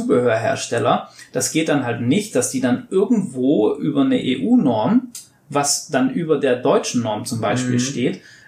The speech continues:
Speaker 1: oder über deutschem Recht steht, irgendeine Nummer da drauf bekommen, dass dein Motorrad dann wieder laut sein darf, weil es dann nach E U und so. Und weißt du, das sind ja dann,
Speaker 2: Ach.
Speaker 1: na, das geht's ja über eine E-Prüfnummer. Das
Speaker 2: Ja,
Speaker 1: sind ja
Speaker 2: ja.
Speaker 1: dann E-U-Normen und diese E-U-Normen stehen über den deutschen Normen. Und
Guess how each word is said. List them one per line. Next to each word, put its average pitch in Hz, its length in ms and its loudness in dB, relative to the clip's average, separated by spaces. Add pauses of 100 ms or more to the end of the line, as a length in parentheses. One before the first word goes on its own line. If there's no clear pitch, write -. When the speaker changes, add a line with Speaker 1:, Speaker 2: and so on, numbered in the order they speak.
Speaker 1:
oder 135 160 0
über 135 180 0
deutschem 127 320 2
Recht 165 200 -2
steht, 147 420 -4
irgendeine 156 360 2
Nummer 180 220 4
da 120 80 0
drauf 156 320 -8
bekommen, 147 300 -2
dass 147 140 -2
dein 147 160 0
Motorrad 143 460 0
dann 139 160 -2
wieder 143 200 0
laut - 360 0
sein 117 240 -2
darf, 135 300 2
weil 120 140 0
es 123 140 -6
dann 131 140 0
nach 117 200 0
E 147 140 -6
U 165 120 -6
und 117 140 2
so. - 280 -6
Und - 260 -8
weißt 135 240 -4
du, 185 40 0
das 165 180 0
sind 180 120 -4
ja 170 100 2
dann, 120 100 2
Speaker 2:
Ach. 120 220 0 (260)
Speaker 1:
na, 165 140 4
das - 180 -2
geht's 165 200 -2
ja 160 80 2
über 156 180 2
eine 151 120 0
E-Prüfnummer. 123 680 0
Das 120 140 4
Speaker 2:
Ja, 120 60 2
Speaker 1:
sind 139 80 4
ja 135 80 4
Speaker 2:
ja. 123 40 -2
Speaker 1:
dann 127 140 2
E-U-Normen 147 640 0
und 139 100 2
diese 131 220 -2
E-U-Normen 147 880 0
stehen 147 300 -2
über 135 180 2
den 123 140 0
deutschen 113 400 0
Normen. 170 300 2 (340)
Und 151 300 0